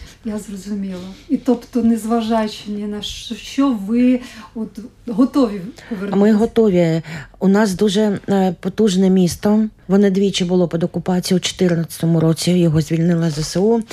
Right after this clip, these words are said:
Speaker 2: І ми віримо, що його звільнять зараз. У нас дуже потужна освітня система. Припинили працювати двадцять четвертого лютого, але п'ятнадцятого квітня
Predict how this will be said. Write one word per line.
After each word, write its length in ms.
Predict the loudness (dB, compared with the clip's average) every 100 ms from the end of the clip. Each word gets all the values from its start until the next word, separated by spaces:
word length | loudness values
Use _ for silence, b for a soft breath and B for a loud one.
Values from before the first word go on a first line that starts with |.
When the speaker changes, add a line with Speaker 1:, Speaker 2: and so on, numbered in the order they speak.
| B B B
Speaker 2:
І 80 | 2
ми 180 | 4 2
віримо, 400 | 0 0 0 0
що 180 | 0
його 280 | 0 2 0
звільнять 380 | 2 0 2 2
зараз. 380 | 2 2 0 -4 B B B
У 80 | 2
нас 200 | 2 2
дуже 280 | 0 0 -2
потужна 540 | -4 -2 0 0 -2 -2
освітня 580 | -6 -2 -2 0 -2
система. 720 | 0 -4 -2 2 4 4 2 -2 -8 B B B -12 B
Припинили 540 | -4 0 2 4 4 2
працювати 580 | -2 -4 -2 -2 0
двадцять 560 | -2 0 0 0 -2 -2
четвертого 640 | -2 0 0 0 0 2
лютого, 600 | 4 2 2 2 4 2 -2 B B -16 B
але 220 | 2 2
п'ятнадцятого 880 | 2 0 2 2 2 0 -4 -2 -2
квітня 600 | 0 0 0 0 0 0